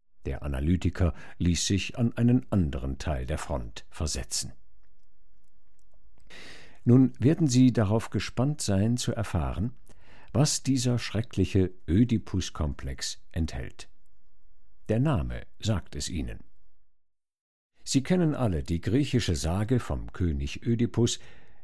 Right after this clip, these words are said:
der durch das Schicksal dazu bestimmt ist, seinen Vater zu töten und seine Mutter zum Weibe zu nehmen, der alles tut, um dem Orakelspruch zu entgehen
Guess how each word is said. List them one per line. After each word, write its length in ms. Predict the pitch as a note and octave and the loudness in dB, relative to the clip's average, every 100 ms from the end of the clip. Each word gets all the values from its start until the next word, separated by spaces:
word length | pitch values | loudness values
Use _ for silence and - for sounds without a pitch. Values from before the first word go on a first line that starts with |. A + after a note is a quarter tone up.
| - | -2
der 240 | G2+ G#2 G2 | 4 4 4
durch 220 | G#2 - | 2 2
das 160 | E2 | -2
Schicksal 640 | - F3+ - C#3+ C3 C3+ B2+ | 0 -2 0 2 2 2 0
dazu 360 | F2 - D2+ | -2 0 -2
bestimmt 440 | C2 - B2+ C3+ - | -2 2 4 4 0
ist, 320 | A#2+ - - | -2 -2 -4
seinen 280 | C#2 B1+ B1 | -4 -4 -6
Vater 520 | - F2+ B2 B2 A#2 | -2 0 0 0 -2
zu 160 | - | -4
töten 580 | C#2+ - G#2 B2 D3+ E3 - - - | -6 0 0 0 -2 -4 -6 -10 0
und 160 | G#2+ - | 0 2
seine 200 | C#2 B1+ | 0 0
Mutter 420 | E2+ B2 A#2+ A#2+ | 2 2 2 2
zum 240 | B2+ A#2 | 0 2
Weibe 320 | F2 D2 A#1+ | 2 2 -2
zu 180 | - - | -4 -4
nehmen, 340 | B1+ A#1 G#1+ - - - - - - - | -4 -4 -8 -10 -10 -10 -10 -10 -6 -2
der 160 | - | 0
alles 320 | C#3 E3+ D3 | 2 4 4
tut, 320 | - B2 D#3+ - | 4 4 4 2
um 220 | A#2 A2 | 4 6
dem 240 | F#2+ F#2 | 6 4
Orakelspruch 1040 | F2+ D#2 C#2+ F#2+ - A2 - - G#2+ G#2+ - | 2 0 0 0 0 -2 -2 -2 -2 -2 -4
zu 160 | - | -4
entgehen 600 | A2 A2 C3 D3+ A2+ G2+ | -2 0 4 6 6 6